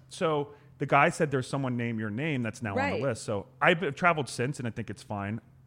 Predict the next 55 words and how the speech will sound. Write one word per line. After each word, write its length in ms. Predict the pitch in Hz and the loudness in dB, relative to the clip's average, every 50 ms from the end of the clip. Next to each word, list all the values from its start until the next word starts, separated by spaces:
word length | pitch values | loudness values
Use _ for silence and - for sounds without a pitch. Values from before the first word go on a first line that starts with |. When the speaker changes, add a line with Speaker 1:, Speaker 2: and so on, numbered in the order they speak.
| - - | -8 -4
Speaker 1:
Um, 220 | 127 113 104 104 - | -2 -2 -2 -4 -2
I 80 | - 131 | 0 2
Speaker 2:
No, 60 | 143 | 4
Speaker 1:
also 120 | 202 240 294 | 4 4 2
Speaker 2:
that's 80 | 302 - | 2 2
Speaker 1:
think 160 | 220 214 190 | 2 4 4
my 100 | 180 160 | 4 4
global 320 | 143 165 160 156 156 160 | 6 6 6 6 6 4
Speaker 2:
insane. 120 | 147 143 - | 2 2 0
Speaker 1:
entry 100 | 156 135 | -2 -4
expired. 560 | - - - - - 120 120 120 143 165 120 | -6 -8 -6 -2 2 4 4 4 4 4 2
I 60 | 110 | 2
had 100 | 113 131 123 | 0 0 -2
to 60 | 117 | -4
renew 320 | 110 110 110 110 123 117 104 | -4 -4 -2 0 0 0 0
it. 100 | - - - - - - - - - - | -2 -6 -10 -20 -20 -20 -20 -20 -20 -6
So 140 | - - 151 | -2 0 2
I'm 100 | - 165 | 4 2
just 120 | 180 185 - | 2 2 0
gonna 120 | 196 165 | 0 0
start 200 | - - 147 139 | 2 2 2 2
with 160 | 135 127 - | 0 -2 -2
one 220 | 123 117 127 135 147 | -2 0 0 2 2
of 60 | 151 | 4
my 120 | 143 127 | 4 2
tips 340 | 113 - - 139 123 196 202 | 2 2 2 0 0 0 0
Speaker 2:
Yeah, 120 | 240 320 440 | 0 0 2
Speaker 1:
for 60 | 269 | 4
the 60 | 285 - | 4 4
Speaker 2:
go. 80 | 330 247 | 4 4
Speaker 1:
girls 320 | 151 147 147 156 147 127 127 | 4 6 6 6 6 6 4
out 180 | 107 101 - | 2 2 0
there, 260 | - 104 98 98 - - - - - - - - - - - - - - _ _ _ - - | -2 -2 -2 -4 -4 -8 -14 -20 -20 -20 -20 -20 -20 -20 -20 -20 -20 -20 _ _ _ -10 -8
for 80 | - 127 | -6 -2
toasters 500 | - 127 98 92 - - - - - - | 0 2 0 0 -2 -4 -6 -6 -4 -2
Speaker 2:
Yeah. 180 | 269 339 427 277 | -2 -2 0 0
Speaker 1:
and 140 | - 127 110 | 0 -2 -2
boys 300 | 92 80 80 - - - | -2 -4 -6 -8 -10 -10
too, 160 | - - - | -10 -8 -8
of 100 | - - | -8 -8
course. 200 | - - 85 80 - | -6 -6 -6 -4 -4
Speaker 2:
We 60 | 269 | -6
have 80 | 294 359 | -6 -6
a 20 | |
few. 160 | - 247 185 | -6 -4 2
Speaker 1:
Get 200 | 175 151 160 - - | 2 2 2 2 2
global 240 | 185 170 147 143 | 0 0 2 2
entry. 340 | 120 107 95 - - 64 - - | 2 0 0 -4 -6 -8 -8 -8
If 100 | - 123 | -6 -4
you 80 | 131 151 | -2 0
don't 120 | 160 190 | 0 2
have 120 | 202 208 185 | 2 0 2
global 220 | 185 185 175 170 | 2 2 2 2
entry 240 | 165 160 - 151 143 | 2 0 0 0 0
today, 340 | 135 131 131 131 123 117 | 0 2 2 2 2 0